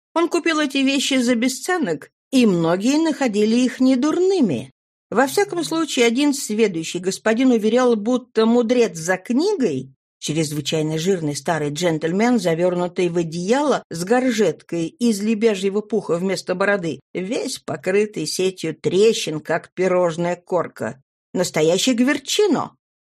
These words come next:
А о том Себастьяне дель Пьомбо вы сами можете судить. Если это не его позднейшие манеры, то вопрос, чья же?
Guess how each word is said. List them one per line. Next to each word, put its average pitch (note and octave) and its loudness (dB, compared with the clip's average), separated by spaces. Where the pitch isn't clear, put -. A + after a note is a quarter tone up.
А C4+ 6
о D#4 2
том G#4 0
Себастьяне F#3+ 0
дель A#3 4
Пьомбо E3 0
вы C4+ -2
сами G4 0
можете F3 -2
судить. D3+ -8
Если D#3+ -2
это E3+ 0
не G#3+ 2
его C4 0
позднейшие F3+ 0
манеры, C4 4
то F4+ -4
вопрос, F4+ -2
чья G4 2
же? A#2 -8